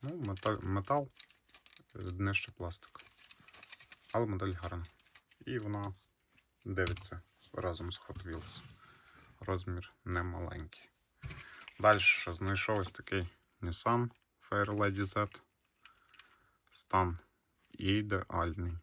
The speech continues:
Салончик з деталізацією. Такі декалі.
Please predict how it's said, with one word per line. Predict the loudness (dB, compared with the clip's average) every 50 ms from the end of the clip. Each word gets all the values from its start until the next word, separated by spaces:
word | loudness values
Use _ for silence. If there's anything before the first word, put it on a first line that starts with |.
| _ _ _ _ _ _
Салончик | 0 2 4 6 6 6 6 4 4 2 -2 -4 -6 -8 -14 -14 -16 -18 _ _ -20 -20 -20 _ _ _ _ _ _ _ _ _ _ _ _ _ _ _ -20 _ -10
з | -8 -4
деталізацією. | -2 -2 0 2 2 2 4 4 2 2 2 2 2 2 0 -2 -2 -2 -2 0 0 -2 -2 -4 -6 -12 _ _ _ _ _ _ _
Такі | -20 -20 -14 -12 -10 -8 -8 -8 -10 -12 _
декалі. | -10 -6 -4 -4 -2 2 4 6 6 6 6 4 0 -2